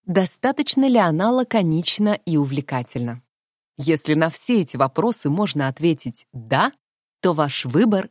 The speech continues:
верен. Главный вопрос.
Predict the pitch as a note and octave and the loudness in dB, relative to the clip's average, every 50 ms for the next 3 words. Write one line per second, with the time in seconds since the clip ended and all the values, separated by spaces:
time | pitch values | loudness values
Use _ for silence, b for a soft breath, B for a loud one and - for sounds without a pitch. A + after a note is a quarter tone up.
0 | _ - C#3+ C3 C#3+ C3+ B2 A#2+ A#2 A2+ A#2+ - _ _ _ _ _ _ _ _ | _ -10 -4 0 0 0 0 -2 -4 -8 -10 -14 _ _ _ _ _ _ _ _
1 | _ _ _ _ _ _ _ _ _ _ _ _ _ _ _ - E3+ D3+ E3 E3 | _ _ _ _ _ _ _ _ _ _ _ _ _ _ _ -8 -2 2 4 4
2 | F3 A3 C#4+ C#4+ B3+ B3+ C4 A#3+ G#3 G3 - - D#3+ C3+ A#2 A#2+ - - - | 6 6 4 4 4 4 4 4 2 2 0 0 -4 -4 -6 -6 -10 -18 -20